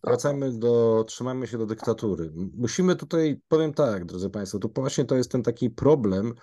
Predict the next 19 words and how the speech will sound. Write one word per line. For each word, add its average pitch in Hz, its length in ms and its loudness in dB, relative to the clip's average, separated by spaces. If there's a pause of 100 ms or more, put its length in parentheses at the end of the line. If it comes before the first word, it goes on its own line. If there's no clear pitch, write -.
(360)
że 98 220 4
ludzie 143 240 2
jeszcze 139 300 0
nie 131 120 2
rozumieją, 120 720 -2 (120)
mm, 101 560 -6
że 113 140 6
następnym 127 600 0
etapem 120 420 0
jest, - 380 -8
y, 101 440 -2
to, - 80 -12 (100)
to 117 100 2
jest 117 140 2
jeszcze 139 220 2
cały 123 220 2
czas 120 200 0
ten, 110 340 -2 (220)
y, 101 520 -2